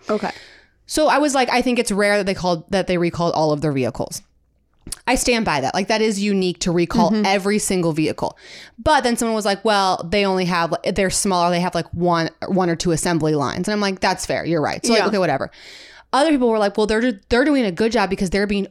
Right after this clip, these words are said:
Speaker 2: overly cautious." Okay, every manufacturer's overly cautious.
Speaker 1: Yeah.
Speaker 2: Every manufac-, I mean, like, it's not like every vehicle that's recalled is ever in the recall or ever has
Speaker 1: Yeah.
Speaker 2: the recall. Like, that always happens. So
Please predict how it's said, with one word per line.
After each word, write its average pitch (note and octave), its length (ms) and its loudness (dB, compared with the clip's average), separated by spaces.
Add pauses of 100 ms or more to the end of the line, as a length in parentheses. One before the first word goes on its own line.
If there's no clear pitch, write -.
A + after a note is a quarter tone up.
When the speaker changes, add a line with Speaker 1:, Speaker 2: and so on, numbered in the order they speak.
Speaker 2:
overly F#3+ 400 2
cautious." E3 480 -2
Okay, D#3 280 -2
every G3+ 260 0
manufacturer's C#3+ 520 -2
overly C#3 320 -2
cautious. - 500 -10
Speaker 1:
Yeah. A#3+ 180 2
Speaker 2:
Every C4+ 200 2
manufac-, G#3 500 0
I - 40 2
mean, A#3 140 2
like, G#3+ 220 0 (380)
it's B3+ 180 -2
not D4+ 140 2
like D#4+ 200 0
every A#3 280 2
vehicle G#3 340 0
that's F#3 180 0
recalled G3+ 600 0 (1300)
is A#3 140 0
ever G#3+ 240 0
in G#3 160 0
the E3 80 0
recall D#3+ 440 -2
or G#3 60 2
ever G3+ 140 0
has F#3 380 0
Speaker 1:
Yeah. F#3 120 2
Speaker 2:
the D#3+ 60 0
recall. D#3 320 -2
Like, - 180 -2
that - 240 -2 (140)
always A3 420 2
happens. A#2+ 400 -4
So G#3+ 200 -2